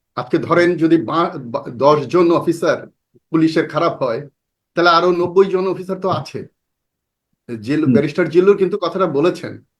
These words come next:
Speaker 1: অনেক সৎ
Speaker 2: হুম।
Speaker 1: অফিসারও আছে, কিন্তু ওই সৎ অফিসারদের কর্মটা অসৎ উপায়, অসৎ সিস্টেমকে মেনে নেওয়াও কিন্তু একটা অসৎ উপায়। যাই হোক, আহ, আজকের, আহ,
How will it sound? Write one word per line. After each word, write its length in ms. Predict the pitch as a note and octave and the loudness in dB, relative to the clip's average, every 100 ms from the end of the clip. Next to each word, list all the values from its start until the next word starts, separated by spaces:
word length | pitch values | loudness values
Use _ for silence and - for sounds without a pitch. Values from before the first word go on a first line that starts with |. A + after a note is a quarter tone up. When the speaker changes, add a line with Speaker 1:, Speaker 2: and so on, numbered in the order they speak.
| _ - | _ -8
Speaker 1:
অনেক 200 | D3 E3+ | -4 -2
সৎ 200 | F3 E3+ | 0 -2
Speaker 2:
হুম। 80 | F3+ | -2
Speaker 1:
অফিসারও 360 | F#3 E3+ E3+ B2+ | -2 -2 0 0
আছে, 260 | G#2 B2 | -2 -8
কিন্তু 180 | A2+ E3 | -6 -2
ওই 60 | E3 | -2
সৎ 280 | - D#3+ | -2 0
অফিসারদের 560 | G3 F3+ F#3+ F#3 G3 - | 0 0 -2 0 -2 -2
কর্মটা 600 | F#3 F3+ G#3 - C3+ - _ _ _ _ - | 0 0 0 -2 -4 -6 _ _ _ _ -8
অসৎ 300 | C#3+ G#3 G3 | 0 4 6
উপায়, 420 | F#3+ G3 F#3 G#2+ _ _ _ - | 4 4 2 -2 _ _ _ -6
অসৎ 280 | - F#3+ | -2 -2
সিস্টেমকে 680 | F#3+ - G3 G3 G#3+ G3+ G#3 | -2 -2 -4 0 0 2 2
মেনে 280 | G3+ F3+ G3+ | 4 4 2
নেওয়াও 300 | G3+ F#3+ G3 | 2 4 2
কিন্তু 260 | - F#3 F3 | 0 -2 -2
একটা 280 | C#3+ - | -2 -2
অসৎ 400 | C#3 C3 C3 C#3 | -2 -2 -8 -8
উপায়। 260 | A2+ A2 F#2+ _ _ _ - | -8 -10 -16 _ _ _ 0
যাই 160 | D3+ F#3+ | 4 6
হোক, 280 | G#3 A3+ _ _ _ _ _ | 4 0 _ _ _ _ _
আহ, 540 | D3 D3 C#3+ C#3+ C#3 - _ | -2 0 2 2 -2 -6 _
আজকের, 640 | C#3+ D#3 F#3+ F#3 F3 F#3+ F#3+ | -4 -2 2 2 2 -2 -6
আহ, 300 | D3+ D3+ D#3 | -6 -6 -6